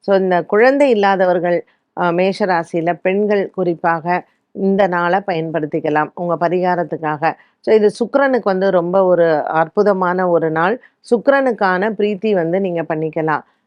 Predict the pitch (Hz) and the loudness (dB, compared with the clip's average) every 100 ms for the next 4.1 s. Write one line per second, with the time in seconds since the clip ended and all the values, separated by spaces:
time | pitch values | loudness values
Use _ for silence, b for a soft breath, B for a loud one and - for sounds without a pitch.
0 | _ - 185 180 202 226 240 262 269 214 | _ -2 0 2 2 4 4 4 4 4
1 | 208 208 208 220 202 185 190 196 208 185 | 2 2 2 0 0 0 0 0 0 0
2 | 185 165 185 175 165 156 220 233 175 - | -2 -2 -2 -2 -2 -2 -2 -2 -4 -4
3 | 196 185 160 185 180 170 175 165 160 151 | -4 -2 -4 -2 0 0 -2 -2 -2 -2
4 | 196 | -6